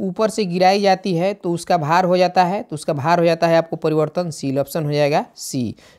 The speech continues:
जब एक गैस के पात्र में दबाव बढ़ाया जाता है तो उसका द्रव्यमान क्या होगा, तो उसका द्रव्यमान जो होगा, ध्यान रखिएगा, स्थिर रहेगा, ऑप्शन हो जाएगा डी। नेक्स्ट देखते हैं,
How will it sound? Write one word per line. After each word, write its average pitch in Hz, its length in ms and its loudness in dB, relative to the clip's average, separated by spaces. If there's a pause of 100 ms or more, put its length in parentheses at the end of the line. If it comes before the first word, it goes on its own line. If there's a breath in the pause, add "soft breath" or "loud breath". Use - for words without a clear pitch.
(120)
जब 165 200 2
एक 208 200 2
गैस 190 280 2
के 226 120 -4
पात्र 190 320 0
में 190 160 -2
दबाव 180 300 6
बढ़ाया 180 460 2
जाता 175 280 2
है 175 160 -2
तो 156 180 -8
उसका 170 260 -2
द्रव्यमान 165 440 -2
क्या 175 160 2
होगा, 180 280 2
तो - 380 -14
उसका 156 200 0
द्रव्यमान 160 460 2
जो 165 120 2
होगा, 165 220 4
ध्यान 160 260 -2
रखिएगा, 165 440 2 (1400)
स्थिर 180 340 0
रहेगा, 151 300 4
ऑप्शन 175 240 -2
हो 170 80 0
जाएगा 165 240 4
डी। 143 400 -2 (420)
नेक्स्ट 190 280 -2
देखते 202 300 0
हैं, 202 200 0